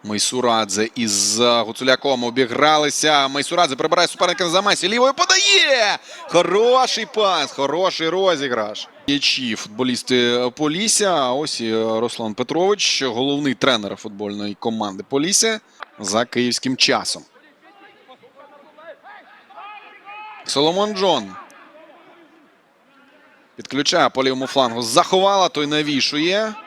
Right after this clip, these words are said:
Контролює ситуацію. Крушинський вбиває головою, але недалеко.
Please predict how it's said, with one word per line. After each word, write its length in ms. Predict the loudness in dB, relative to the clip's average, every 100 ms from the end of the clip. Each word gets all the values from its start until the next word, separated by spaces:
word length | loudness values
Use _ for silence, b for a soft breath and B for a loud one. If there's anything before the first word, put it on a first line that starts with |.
| -18 -20 -20 -20 _ _ _ -20 _ _ -16
Контролює 460 | -10 -4 -2 0
ситуацію. 680 | -2 0 2 2 0 -4 -4
Крушинський 520 | -2 -2 -2 -4 -4
вбиває 300 | 0 4 4
головою, 400 | 2 0 0 2
але 180 | 2 0
недалеко. 960 | -2 0 2 4 0 0 -2 -2 -4